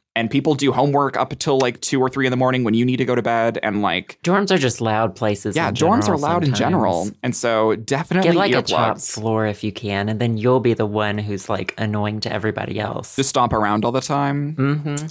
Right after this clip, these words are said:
Speaker 1: Yeah. And then, like, sandals in the showers if you have a communal shower.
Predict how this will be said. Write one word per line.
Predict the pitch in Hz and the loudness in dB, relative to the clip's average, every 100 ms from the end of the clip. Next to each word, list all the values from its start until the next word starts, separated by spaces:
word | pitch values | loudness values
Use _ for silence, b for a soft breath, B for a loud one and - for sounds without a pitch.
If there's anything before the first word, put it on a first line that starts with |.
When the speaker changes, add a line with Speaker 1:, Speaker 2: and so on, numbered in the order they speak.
| - | -6
Speaker 1:
Yeah. | - 62 50 50 50 50 85 131 _ _ _ _ _ _ _ _ | -4 -2 -2 -4 -6 -8 -10 -14 _ _ _ _ _ _ _ _
And | 135 147 | -2 2
then, | 160 | 2
like, | 147 139 123 - - - | 2 0 0 -4 -18 -8
sandals | - 120 131 175 233 254 - | -4 0 2 4 2 2 0
in | 135 120 | 0 2
the | |
showers | 113 - 95 123 160 170 | 0 0 2 4 2 0
if | 139 | -2
you | 123 117 | 0 0
have | 113 110 | 0 -2
a | |
communal | - 117 107 107 | -2 -2 -2 -2
shower. | - 90 101 120 180 | 0 0 2 2 0